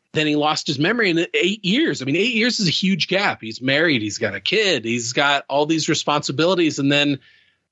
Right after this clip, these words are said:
Stanley Tucci comes out of the woodwork and tells him, "Hey, no, you're actually a spy, and now you're gonna have to go and,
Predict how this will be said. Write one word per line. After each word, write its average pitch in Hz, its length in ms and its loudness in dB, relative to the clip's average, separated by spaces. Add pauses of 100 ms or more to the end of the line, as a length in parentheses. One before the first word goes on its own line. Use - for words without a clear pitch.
(200)
Stanley 156 420 0
Tucci 185 340 0
comes 175 220 0
out 160 100 2
of 170 60 0
the 165 80 2
woodwork 175 420 0
and 165 120 -2
tells 175 280 0
him, 156 100 0
"Hey, 175 240 0
no, 170 180 0
you're 156 180 2
actually 151 400 0
a 135 40 2
spy, 185 680 0 (220)
and 143 600 0 (600)
now 147 220 0
you're 151 140 2
gonna 147 160 0
have 143 240 -2
to 151 100 -2
go 139 260 0
and, 120 400 0